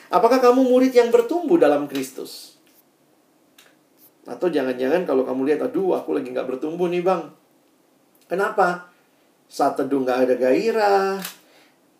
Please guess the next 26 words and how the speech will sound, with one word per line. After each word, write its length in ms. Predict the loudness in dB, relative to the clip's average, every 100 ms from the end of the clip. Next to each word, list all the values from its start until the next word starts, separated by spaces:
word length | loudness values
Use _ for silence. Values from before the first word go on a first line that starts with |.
| _ -4
eh, 320 | -2 -2 -4 -6
ketemu 480 | -6 -4 -2 -2
Cici, 400 | -2 -6 -6 -6
Koko, 720 | -2 -4 0 2 6 6 4 2
pemimpin 480 | -4 -4 -4 -4
kelompok 400 | -2 -2 -2 -6
kecil, 320 | -8 -6 -4 -2
pengurus, 480 | -2 0 0 0
kayaknya 320 | -4 -6 -4 -4
mau 160 | 0
lari-lari 560 | 2 2 0 0 2 2
aja, 560 | 0 0 2 4 2
karena 320 | -2 -6 -8 -8
kayaknya 240 | -8 -8
pertanyaannya 540 | -8 -8 -6 -4 -6 -4
itu 120 | -2
lagi, 320 | -2 -2 -6
"Udah 120 | -4 -6
saat 160 | -6 -8
teduh 160 | -8
belum? 640 | -8 -4 -2 -2 -4 -6 -12 -20 -10
Udah 160 | -4 0
doa 240 | 2 2 0
belum?" 480 | 2 2 2 0 0
Kayaknya, 240 | 0 -2 -6
ya 140 | -6